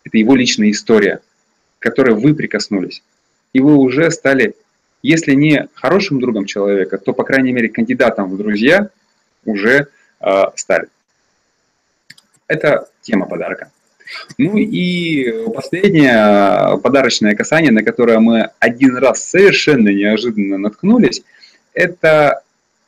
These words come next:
неожиданный подарок, неожиданный маленький подарок. Один раз нам нужно было протестировать для нашего клиента, как работают службы доставки.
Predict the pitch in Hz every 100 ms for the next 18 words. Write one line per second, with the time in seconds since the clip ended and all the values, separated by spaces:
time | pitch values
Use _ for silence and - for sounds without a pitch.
0 | _ _ _ _ _ 139 113 104 101 117
1 | 151 202 233 208 - _ _ _ _ _
2 | 131 143 139 180 208 202 190 - 113 120
3 | 139 143 135 135 _ _ 110 98 - -
4 | _ - - _ - 131 151 185 190 135
5 | 131 139 143 123 127 165 143 120 113 -
6 | 139 135 104 104 110 113 107 101 101 110
7 | 120 165 - 113 127 107 113 123 98 -
8 | 110 104 98 - 87 -